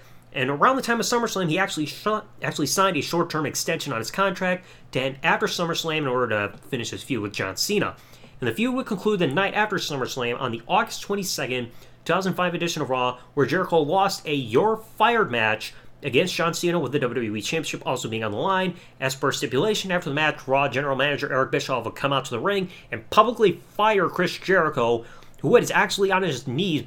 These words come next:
begging for Eric Bischoff to give him another chance, before security would then take Chris Jericho and escort him out of the arena as he was kicking and begging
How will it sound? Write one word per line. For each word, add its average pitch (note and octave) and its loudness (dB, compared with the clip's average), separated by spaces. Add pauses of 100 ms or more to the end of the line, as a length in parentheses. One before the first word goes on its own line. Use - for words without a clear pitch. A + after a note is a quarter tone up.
(180)
begging E3 2 (160)
for C#3 2
Eric D3+ 0
Bischoff D#3+ 0
to - -18
give C#3+ -2
him C3+ -2
another A2 -2
chance, F#3+ -2 (220)
before D#3+ 2
security D3+ -2
would A#2+ 0
then D#3+ 2
take C#3 -2
Chris C#3 -2
Jericho D#3 0
and C3 -2
escort F#3+ 0
him F#3 0
out E3+ 4
of G3+ 2
the G3 4
arena D#3 2
as A#2+ -2
he A#2 -2
was A2+ -2
kicking F#3+ 2
and B2 -4
begging B2+ 0